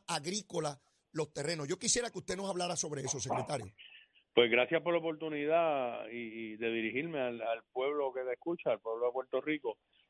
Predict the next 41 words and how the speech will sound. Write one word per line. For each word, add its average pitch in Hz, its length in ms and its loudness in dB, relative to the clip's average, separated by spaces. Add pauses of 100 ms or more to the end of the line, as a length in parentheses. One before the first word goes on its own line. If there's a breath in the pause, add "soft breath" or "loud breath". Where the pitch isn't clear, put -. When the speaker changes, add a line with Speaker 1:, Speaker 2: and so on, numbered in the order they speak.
Speaker 2:
Eso 123 280 6
es 143 120 2
bi-, 135 140 -2
bien 135 300 4
importante 175 520 4
lo 151 140 8
que 127 60 4
acabas 120 300 4
de 127 100 -4
señalar. 107 520 0
Ayer 107 240 2
nosotros 156 400 0
firmamos 147 400 0 (100)
un 135 120 -4
acuerdo 139 720 4
con 107 240 -2
la 104 60 2
Universidad 104 440 2
de 113 60 8
Puerto 135 320 6
Rico, 131 380 2 (580 soft breath)
eh, 110 320 4
con 110 180 4
el 101 80 -2
presidente 113 720 4
Ferrao, 120 520 6 (100)
Speaker 1:
Sí. 117 280 -6
Speaker 2:
para 120 300 4
que 117 420 -4
a 120 220 0
través 123 480 2
de 170 80 2
los 165 160 4
recintos 160 500 -2
de 143 300 2
Mayagüez, 131 720 2
Utuado 143 800 2
y 147 160 0
Río 151 260 4
Piedras, 123 540 0
Speaker 1:
Sí. 117 160 -6